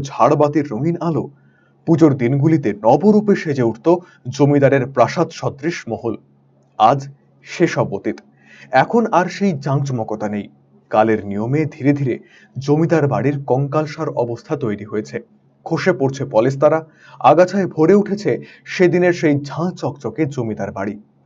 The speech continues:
উত্তর দিনাজপুরের ঐতিহ্যবাহী জমিদার বাড়িগুলির পুজোর মধ্যে অন্যতম পুজো ছিল রায়গঞ্জ ব্লকের বাহিন জমিদার বাড়ির দুর্গাপুজো। অবিভক্ত বাংলাদেশের দিনাজপুরের জমিদার ঈশ্বরচন্দ্র রায়চৌধুরীর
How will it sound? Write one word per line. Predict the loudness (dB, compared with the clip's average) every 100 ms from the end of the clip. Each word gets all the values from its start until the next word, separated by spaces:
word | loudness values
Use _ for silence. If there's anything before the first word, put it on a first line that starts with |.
| _ _ _ -8
উত্তর | -8 2 2
দিনাজপুরের | 4 2 0 2 2 2 0
ঐতিহ্যবাহী | 0 0 -2 0 0 0
জমিদার | -2 0 2 2
বাড়িগুলির | 2 0 0 -2 -2
পুজোর | -2 0 0
মধ্যে | 2 0 -2 -2
অন্যতম | 0 0 -2 -4 -4 -4
পুজো | -2 -2
ছিল | -2 -6 -8 -16 _ _ 0
রায়গঞ্জ | 4 4 4 2 2
ব্লকের | 0 4 2 0 -12 -8
বাহিন | 2 2 2 -4
জমিদার | -2 -2 -2 -4
বাড়ির | -4 -4 -4
দুর্গাপুজো। | -4 -4 -4 -6 -6 -6 -8 _ _ _ _ _
অবিভক্ত | 6 6 4 2 2 2
বাংলাদেশের | 4 4 2 2 2 0 -2
দিনাজপুরের | 0 0 0 2 2 2
জমিদার | 2 2 2 2
ঈশ্বরচন্দ্র | -4 -2 -2 0 0 0 4
রায়চৌধুরীর | 2 2 0 0 -4